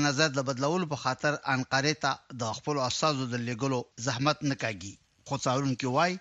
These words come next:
چې په دې اړه د ښاغلي اردوان سخت دریځ ممکن چې له واشنګټن سره د ښاغلي اردوان او د روسیې د جمهور رئیس ولادیمیر پوتین ترمنځ د نږدې انډیوالۍ په اړه لا زیاتې اندېښنې پیدا کړي.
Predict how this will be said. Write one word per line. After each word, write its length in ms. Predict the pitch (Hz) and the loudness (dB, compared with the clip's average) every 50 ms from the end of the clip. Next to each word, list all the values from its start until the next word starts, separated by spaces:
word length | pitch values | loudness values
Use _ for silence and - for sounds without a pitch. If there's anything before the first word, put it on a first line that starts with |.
| - - | -8 -6
چې 80 | - 147 123 | -6 -2 0
په 60 | 147 156 | 0 2
دې 140 | 156 180 175 151 135 | 4 4 4 6 4
اړه 180 | 120 101 - - - 110 | 4 0 -4 -6 -8 -8
د 40 | 117 | -8
ښاغلي 440 | 110 - 143 135 139 147 175 165 147 139 | -2 0 0 0 2 2 0 2 2 0
اردوان 460 | 131 123 104 107 131 135 135 123 101 95 - - - - - | 0 0 -2 0 2 2 2 2 0 -4 -8 -12 -6 0 2
سخت 200 | 185 156 143 135 | 2 2 0 0
دریځ 340 | 131 135 131 135 147 151 147 - 127 127 | -2 0 2 2 0 0 0 -2 -2 0
ممکن 340 | 139 131 135 135 - 190 160 | 2 2 0 0 0 0 0
چې 120 | - - 139 127 | 0 0 -2 0
له 60 | 135 | 0
واشنګټن 540 | 131 120 117 - - 147 135 - - 175 165 - | 0 -2 -2 0 0 0 0 2 2 2 2 2
سره 220 | - 127 110 95 92 - - _ - - - | 0 0 -2 -2 -4 -6 -8 _ -16 -6 -4
د 20 | 117 | -4
ښاغلي 440 | 110 - 165 139 127 127 156 143 139 135 | -2 0 0 0 2 2 2 2 2 2
اردوان 520 | 131 127 110 98 117 120 127 147 170 180 175 - - | 2 0 0 -2 0 2 2 4 2 2 0 -2 -2
او 80 | 143 147 | -2 -2
د 100 | 127 135 139 | 0 -2 -2
روسیې 260 | 135 131 - - 160 147 | -2 -2 0 0 0 0
د 80 | 135 139 117 120 | 0 0 0 2
جمهور 300 | 131 131 120 131 180 185 | 0 0 2 0 0 0
رئیس 140 | 160 131 - - | 0 0 -2 -2
ولادیمیر 560 | 143 135 135 139 135 131 110 131 127 131 117 - | -2 -2 0 0 0 0 0 0 0 0 -2 -4
پوتین 300 | - 135 120 - 170 160 151 - | -6 -8 -4 0 0 0 0 0
ترمنځ 300 | 131 120 120 127 139 147 147 | 0 0 2 2 2 2 2
د 80 | 131 131 123 | 2 0 0
نږدې 260 | 120 117 113 117 147 147 | 0 0 0 2 2 2
انډیوالۍ 520 | 135 123 123 123 117 117 123 131 139 127 - | 2 2 0 0 0 2 2 2 0 0 0
په 60 | 120 117 | 0 0
اړه 160 | 127 131 120 113 - _ - | 2 0 0 -2 -6 _ 2
لا 80 | 156 151 151 | 2 2 4
زیاتې 320 | 127 147 143 139 - 139 127 | 4 2 0 0 0 0 0
اندېښنې 460 | 123 123 120 117 - 139 131 131 127 - | 0 0 -2 -2 -2 -2 -2 -2 -2 -4
پیدا 240 | 117 120 117 117 101 95 | -4 -2 -2 -2 -4 -6
کړي. 220 | - - - | -8 -12 -18